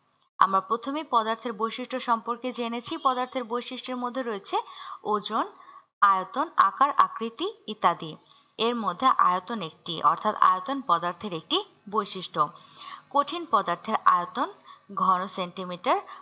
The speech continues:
বা মিটার এককে পরিমাপ করা হয়। এটি হচ্ছে কঠিন পদার্থের ক্ষেত্রে। এবং তরল পদার্থের ক্ষেত্রে আয়তন পরিমাপ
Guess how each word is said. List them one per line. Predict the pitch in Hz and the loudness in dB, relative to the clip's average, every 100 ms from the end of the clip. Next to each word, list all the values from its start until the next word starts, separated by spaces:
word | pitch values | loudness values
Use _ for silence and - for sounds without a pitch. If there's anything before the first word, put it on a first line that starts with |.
| - | -2
বা | 185 226 349 - | 4 4 2 -8
মিটার | 202 214 285 294 | -10 -4 2 2
এককে | - 175 180 294 | 2 0 -2 -4
পরিমাপ | 311 - 285 254 208 | -2 0 2 2 2
করা | - 165 | 4 4
হয়। | 170 170 | 4 0
এটি | 165 - | -2 -6
হচ্ছে | 226 226 339 - - | -8 -6 -8 -8 -2
কঠিন | 262 311 302 220 | -2 -2 -6 0
পদার্থের | 170 175 - 302 | 0 0 -4 -8
ক্ষেত্রে। | - 214 - - | -4 -6 -6 -6
এবং | 156 185 190 | -4 -4 -2
তরল | 202 202 240 | 2 2 0
পদার্থের | 247 247 254 269 254 | -4 -4 -6 -8 -10
ক্ষেত্রে | 254 240 - 247 - - - | -8 -8 -6 -8 -8 -10 2
আয়তন | - 233 233 269 | 6 6 4 -4
পরিমাপ | 262 247 240 247 262 | -2 0 0 2 0